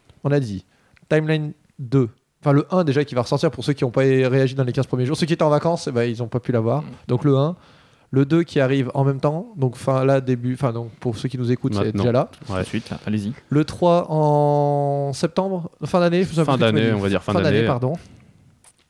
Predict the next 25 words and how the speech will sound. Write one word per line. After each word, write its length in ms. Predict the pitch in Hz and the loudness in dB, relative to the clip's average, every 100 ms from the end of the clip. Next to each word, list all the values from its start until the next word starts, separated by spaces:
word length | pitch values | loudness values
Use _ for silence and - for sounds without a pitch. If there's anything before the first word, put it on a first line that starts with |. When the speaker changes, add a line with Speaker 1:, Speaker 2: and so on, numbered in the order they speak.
| - - | -8 -4
Speaker 1:
Ultimate 360 | 170 170 170 | -2 0 0
Warriors, 420 | 160 156 143 139 113 104 - | 2 4 4 2 -2 -10 -16
fin 180 | - 151 | -4 0
d'année 180 | 139 135 | 2 0
aussi. 340 | 123 135 170 - | 0 -2 -4 -4
Speaker 2:
Oui. 340 | 107 78 78 104 _ _ _ _ _ _ _ _ - | -4 -4 -6 -10 _ _ _ _ _ _ _ _ -6
Adventurers 800 | 110 107 110 - 113 107 92 92 | -4 0 -2 0 0 0 0 -2
deux, 160 | 120 123 | 0 2
avec 220 | 98 95 | 2 -2
un 80 | 98 | -6
peu 100 | 101 | -6
de 80 | - | -2
chance, 260 | 117 92 | 0 0
donc, 360 | 98 98 90 98 | 0 -2 -2 -2
euh, 260 | 87 85 - | -2 -2 -2
U 160 | 117 113 | 0 2
S, 240 | 101 - | 0 -2
euh, 180 | 98 90 - | -2 -2 0
août 300 | 143 - 104 | -2 0 0
et 160 | 95 | 0
peut-être 280 | 90 104 104 | 0 -2 0
avant 160 | 95 92 | 0 0
Noël, 300 | 87 135 180 - 131 | -2 -2 -4 -8 -8
en 60 | 95 | -8
France. 420 | - 170 - | -6 -8 -8